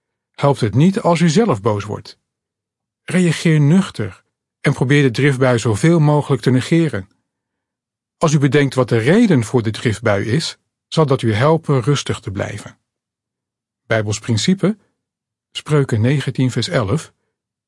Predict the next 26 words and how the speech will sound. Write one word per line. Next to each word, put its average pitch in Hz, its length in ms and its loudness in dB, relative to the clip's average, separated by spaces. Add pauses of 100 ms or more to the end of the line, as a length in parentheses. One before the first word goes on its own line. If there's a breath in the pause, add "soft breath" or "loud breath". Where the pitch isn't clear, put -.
(120)
"Het 107 240 -6
inzicht 170 520 0
van 135 140 0
een 107 140 0
mens 135 320 0
vertraagstellig 127 880 -4
zijn 123 280 -2
toorn." 104 360 -6 (1600)
Houd 147 320 0
voet 143 220 -2
bij 117 160 0
stuk. - 500 -6 (1040)
Als 127 160 0
u 131 60 0
altijd 117 400 -2
toegeeft, 131 680 -2 (400)
zal 151 180 0
het 135 120 -2
kind 131 240 2
de 117 100 -2
volgende 160 480 2
keer 127 240 0
dat 120 160 -2
hij 113 140 -2
iets 104 180 -4
wil, 107 400 -2